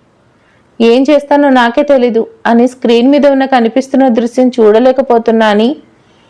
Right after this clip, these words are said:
కోపంగా అక్కడి వాల్పై గుద్దాడు. అంతే, గట్టి షాక్ కొట్టింది. దెబ్బకి స్క్రీన్ ప్లే చూసే అవకాశం లేకుండా నీల్ కింద పడిపోయాడు. లోపల ఉన్న నీల్ ఏం చేస్తున్నది గోపి చూస్తాడు. అతడికి తప్పించుకునే అవకాశం లేకుండా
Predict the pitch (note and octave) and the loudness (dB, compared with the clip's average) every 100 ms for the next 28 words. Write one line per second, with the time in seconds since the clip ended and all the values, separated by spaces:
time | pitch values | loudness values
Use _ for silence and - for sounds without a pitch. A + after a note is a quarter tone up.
0 | _ _ _ C#4 B3+ C4 D4 E4 D#4+ D4+ | _ _ _ -2 -2 0 0 0 0 -2
1 | B3+ A#3 A3+ A3+ C4+ C4 G#3+ A3 G#3+ A3 | 0 0 0 0 -2 -2 0 0 0 -4
2 | - _ G#3+ A#3 A#3 A3+ - - G#3 G#3+ | -10 _ -2 0 0 -2 -4 -12 -2 -2
3 | G#3 - C#4+ C4+ A3+ A3+ C4 B3+ A#3 - | -2 -4 -2 0 -2 -2 -2 -2 -4 -4
4 | - _ _ _ _ _ - A3 A3+ G#3+ | -10 _ _ _ _ _ -4 0 0 0
5 | C#4+ D#4 D4+ - B3+ B3 B3+ D4 D#4 C4 | -2 -2 -4 -4 -2 0 0 0 0 0
6 | A#3 C4 C#4 G#3 G#3 C4+ C4+ C#4 A#3 G#3+ | 0 0 0 0 0 -2 0 0 2 0
7 | A3+ A#3 C#4 A#3 A#3+ A#3 A#3 A#3 B3 B3 | 0 0 0 0 -2 -2 0 0 0 -2
8 | A#3+ A#3 A3+ G#3+ A3 _ _ _ _ _ | 0 0 0 -2 -6 _ _ _ _ _
9 | _ _ _ _ _ - A#3+ B3 C4 E4+ | _ _ _ _ _ -4 0 0 0 0
10 | F4 E4 D#4+ B3 C4 A#3 B3 C4 C#4+ C#4+ | 0 0 0 0 0 0 0 0 -2 -2
11 | C4 C4 C4 G#3+ G#3+ G#3+ C4+ B3+ B3 B3+ | -2 0 0 0 0 0 -2 -2 -4 -2
12 | A#3+ A3 - _ _ A3+ A3+ A3 B3+ C#4+ | -2 -2 -6 _ _ -2 0 0 0 0
13 | A3+ G3 C4 B3 C#4 C4+ B3+ A3 A#3 B3 | -2 0 -2 -2 0 0 0 -2 -2 -2
14 | B3+ A#3 G#3+ A3 G#3+ A3+ D4+ | 0 0 0 -2 0 -2 -2